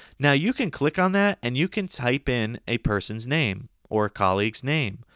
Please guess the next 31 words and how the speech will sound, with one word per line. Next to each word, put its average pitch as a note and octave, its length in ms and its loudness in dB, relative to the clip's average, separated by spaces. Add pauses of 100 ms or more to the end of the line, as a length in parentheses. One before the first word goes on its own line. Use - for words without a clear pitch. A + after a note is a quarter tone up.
(140)
or A#2+ 180 4
their A2+ 280 2
email C#3 360 2
address G2 420 -2
or - 120 4
even B3+ 220 0
their F#3 100 -2
phone D3+ 480 4
number G2 460 0
for A2 120 0
most G2+ 360 -2
people G2+ 280 -4
if G2 120 -4
you G2+ 100 0
have F#2+ 140 -2
that G2 180 -4
set F#2+ 200 -2
up. - 220 -6 (400)
But B2 300 6 (220)
if D3+ 220 2
you're D#3+ 260 6
in B2+ 340 0
a A2+ 100 0
specific G#2+ 520 -2
organization, G2+ 760 -2
for G#2 180 -4
us G2+ 180 -2
at G2+ 100 -8
C A2 200 -2
C G2+ 240 -2
S, C#3 320 -2